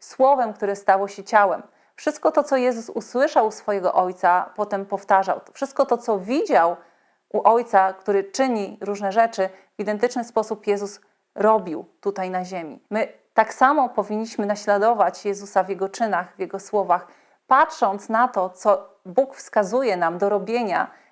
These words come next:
i wcielając to w życie, czyli idąc i w codziennym życiu robiąc to, co Pan Bóg od nas wymaga. Tak więc rozejrzyj się po swoim życiu, otwórz Biblię, weź długopis i kartkę i zacznij wypisywać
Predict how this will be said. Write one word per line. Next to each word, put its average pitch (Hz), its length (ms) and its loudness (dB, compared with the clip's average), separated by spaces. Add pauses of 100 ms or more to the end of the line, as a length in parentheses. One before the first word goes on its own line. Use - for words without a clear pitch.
(140)
i 208 80 -4
wcielając 226 720 0
to 202 120 -2
w 190 60 -8
życie, 180 280 -10
czyli 190 420 -8
idąc 226 460 0 (320)
i 214 100 -6
w 208 60 -16
codziennym 277 580 0
życiu 214 420 -6
robiąc 208 400 -2
to, 190 320 4
co 196 140 -10
Pan 175 240 -8
Bóg 180 160 -6
od 180 100 -2
nas 185 180 -8
wymaga. 185 440 -6 (140)
Tak 226 160 2
więc 220 180 -6
rozejrzyj 240 560 2
się 247 160 -2
po 247 100 2
swoim 226 380 -2
życiu, 196 440 -4 (400)
otwórz 262 420 4
Biblię, 208 540 0 (100)
weź 220 420 2
długopis 220 560 0
i - 40 -20
kartkę 202 500 2 (480)
i 233 220 -2
zacznij 285 340 4
wypisywać 254 880 0